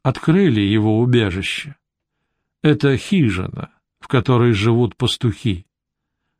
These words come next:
Он променял на неё дворец и твоё общество. С ним Мааферн». Лаодика облегчённо вздохнула.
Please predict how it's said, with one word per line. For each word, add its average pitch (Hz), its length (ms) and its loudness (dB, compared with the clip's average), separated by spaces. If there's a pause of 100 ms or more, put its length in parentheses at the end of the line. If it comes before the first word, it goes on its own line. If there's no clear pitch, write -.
(160)
Он 131 300 4
променял 123 640 2
на 123 100 2
неё 120 360 2
дворец 123 720 0 (140)
и 110 100 0
твоё 107 420 2
общество. - 680 -4 (1000)
С - 180 -8
ним 131 440 4 (280)
Мааферн». 127 840 2 (1600)
Лаодика 131 640 4
облегчённо 120 600 2
вздохнула. 104 760 0